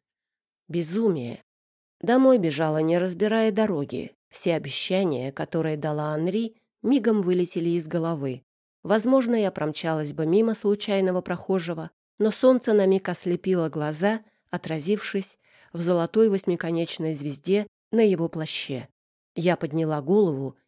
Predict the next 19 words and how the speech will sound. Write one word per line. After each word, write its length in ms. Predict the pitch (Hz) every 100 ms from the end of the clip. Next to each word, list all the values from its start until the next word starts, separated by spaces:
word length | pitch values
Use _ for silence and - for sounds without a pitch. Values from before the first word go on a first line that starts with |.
| _
и 80 | -
остолбенела. 1000 | 214 196 - 208 190 220 190 135 123 127 _ _ _ _
Нет, 460 | 202 208 165 131 160
я 120 | 156
по-прежнему 640 | 151 147 254 277 220 226
не 100 | 214
могла 280 | 208 190 196
вспомнить 520 | - - 202 175 175
лицо 360 | 175 165 - 170
мужчины, 680 | 160 160 - 254 208 147 143 _ _
похитившего 800 | - 208 - 277 151 - - 156
меня. 440 | 160 180 175 131 123 _ _ _ -
Но 140 | 190
в 100 | 185
том, 420 | - 202 190 139 - _ _ _
кто 300 | - - 233
был 180 | 190 175
передо 380 | - 165 156 160
мной, 440 | 165 196 196 143